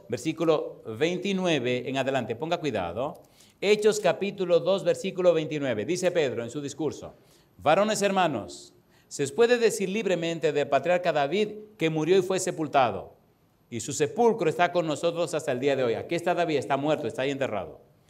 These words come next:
Pero, siendo profeta,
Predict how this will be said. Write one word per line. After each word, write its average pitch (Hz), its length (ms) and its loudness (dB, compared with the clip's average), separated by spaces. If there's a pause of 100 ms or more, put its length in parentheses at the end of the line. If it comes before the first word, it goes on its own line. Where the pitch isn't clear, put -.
(380)
Pero, 185 720 2 (260)
siendo 240 540 2
profeta, 123 680 -2